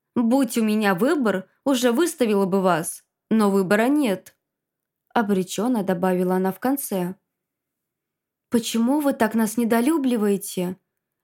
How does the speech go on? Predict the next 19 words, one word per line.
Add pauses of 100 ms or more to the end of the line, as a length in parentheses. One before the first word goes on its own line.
Мы
ведь
приехали
погостить, (260)
а
не
со
злом», (420)
удивилась
я (140)
такой
неприкрытой
грубости. (920)
«Вы
не
гости,
деточка,
а
палачи.